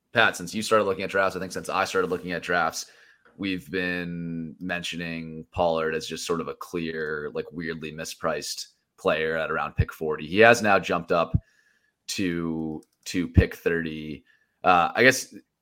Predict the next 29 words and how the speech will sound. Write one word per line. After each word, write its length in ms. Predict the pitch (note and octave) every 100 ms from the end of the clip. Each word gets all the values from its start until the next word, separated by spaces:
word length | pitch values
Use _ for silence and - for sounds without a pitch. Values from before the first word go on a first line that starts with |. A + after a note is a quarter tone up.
| -
Davis, 480 | G#2 G#2+ G2+ F#2 -
I'll 640 | G2 F#2+ F#2 F#2 F2+ - -
put 140 | G2+
this 160 | - F2
to 80 | E2+
you 60 |
first. 320 | D#2 F2 D#2+ D2+
What 320 | D#2 D#2+ F#2+
do 80 | F#2
you, 680 | F#2 F2+ F2+ E2+ E2+ E2 -
what 80 | F#2
do 60 | F#2+
you 40 |
think 140 | G2+
about 280 | G2 F2+ -
Pollard's 420 | - E2 E2 D#2
increase 400 | D#2+ E2 D#2 D2+
in 60 | D#2
price, 400 | - D2 D2 -
and 440 | C#2+ C#2+ C#2 C#2 - E2 E2
would 120 | D#2
you 120 | D2
continue 320 | D#2 D2 D2
to, 280 | C#2 C#2 C#2 -
to 80 | D#2
chase 260 | D2 C#2
that 100 | C#2
higher 220 | C2+ C2 B1+
upwards? 540 | - A#1+ - -